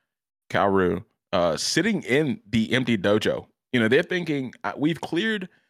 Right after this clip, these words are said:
the Kashin dojo's name. We're gonna get our students back.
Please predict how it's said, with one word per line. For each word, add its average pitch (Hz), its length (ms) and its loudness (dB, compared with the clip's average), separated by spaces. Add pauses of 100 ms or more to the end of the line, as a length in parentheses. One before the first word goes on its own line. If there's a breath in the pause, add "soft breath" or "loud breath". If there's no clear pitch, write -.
(100)
the 117 60 -2
Kashin 139 680 0 (300)
dojo's 117 600 4
name. 101 360 -4 (960)
We're 139 100 2
gonna 147 160 4
get 131 80 4
our 110 120 6
students 107 320 -2
back. 101 380 0